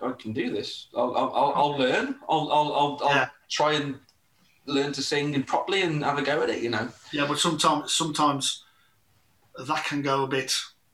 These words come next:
Speaker 2: you know,
Speaker 1: Well, well,
Speaker 2: uh,
Speaker 1: we, we, we've, we've seen the, the, the, there is a, a lot of them, and, you know, that, that they'll do two or three songs in a karaoke and, s-, and try and book themselves a gig.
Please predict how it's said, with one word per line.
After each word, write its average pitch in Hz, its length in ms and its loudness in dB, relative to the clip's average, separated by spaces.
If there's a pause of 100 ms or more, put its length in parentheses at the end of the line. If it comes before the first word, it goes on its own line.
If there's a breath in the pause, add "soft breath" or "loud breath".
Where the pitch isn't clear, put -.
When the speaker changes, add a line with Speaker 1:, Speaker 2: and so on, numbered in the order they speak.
(960)
Speaker 2:
you 143 120 0
know, 131 200 0
Speaker 1:
Well, 160 180 4
well, 180 120 6
Speaker 2:
uh, 180 240 2
Speaker 1:
we, 180 140 2
we, 170 40 -2
we've, 180 220 0
we've 175 140 2
seen 175 260 0
the, 170 240 -6
the, 165 180 -4
the, 160 300 -2
there 165 240 2
is 165 160 0
a, 143 160 -4 (260)
a - 20 -2
lot 151 200 2
of 123 100 -2
them, 123 160 0
and, 127 240 0
you 135 160 -2
know, 113 320 -4
that, 131 240 -2
that - 260 -4 (880 loud breath)
they'll 143 140 2
do 156 200 0
two 151 220 2
or 143 60 0
three 143 220 -2
songs 139 320 0
in 131 60 2
a 127 60 0
karaoke 131 600 0
and, 113 120 -2
s-, - 260 -6
and 123 140 -2
try 123 200 0
and 131 80 -2
book 127 160 -2
themselves 123 380 -2
a 117 40 -2
gig. 135 340 -4